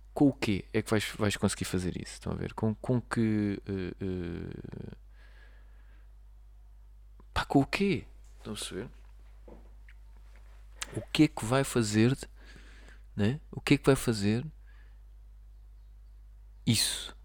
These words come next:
né? Pá, só um milagre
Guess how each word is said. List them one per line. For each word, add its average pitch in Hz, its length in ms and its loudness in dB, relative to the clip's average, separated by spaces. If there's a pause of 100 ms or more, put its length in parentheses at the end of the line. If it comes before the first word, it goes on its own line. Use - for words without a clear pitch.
(180)
né? 107 260 4 (1700)
Pá, - 300 -2 (300)
só 151 200 6
um 151 40 4
milagre 139 460 2